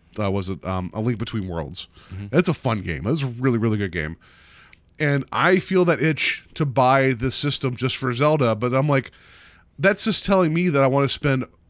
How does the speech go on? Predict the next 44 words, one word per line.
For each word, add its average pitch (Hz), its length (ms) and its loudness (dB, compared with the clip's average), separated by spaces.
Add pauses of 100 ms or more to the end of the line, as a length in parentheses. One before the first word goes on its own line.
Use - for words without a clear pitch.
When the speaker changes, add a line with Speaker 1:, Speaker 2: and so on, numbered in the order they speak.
(340)
Speaker 1:
three 175 160 2
hundred 165 200 6
dollars 151 320 4
on 147 120 2
a 113 80 0
Zelda 120 300 2
game. 76 340 -4
Speaker 2:
Oh, 107 80 8
there's 127 180 6
tons 151 280 4
of 98 60 2
jokes 104 300 4
on 90 120 0
the 90 100 0
internet 87 280 0
about 82 340 0
that. 82 260 -4
Like, 85 160 -2 (180)
be 92 120 -4
like, 90 180 -2
"Here's 214 180 4
my 123 120 4
three 143 200 4
hundred 151 160 2
dollar 147 260 4
Zelda 156 260 4
machine." 98 420 -4
Speaker 1:
That's 208 160 4
Speaker 2:
Like, 196 80 -4
Speaker 1:
pretty 349 180 4
much 320 160 2
what 285 140 0
it 285 80 0
is. 202 400 0
Speaker 2:
Yeah. 90 260 -2 (400)
Speaker 1:
Um, 170 480 2
so, 180 540 4
I 180 100 2
don't 214 140 4
know. 170 160 4
Like, 127 160 2 (140)
so 196 160 4
far, 180 320 4
the, 135 280 4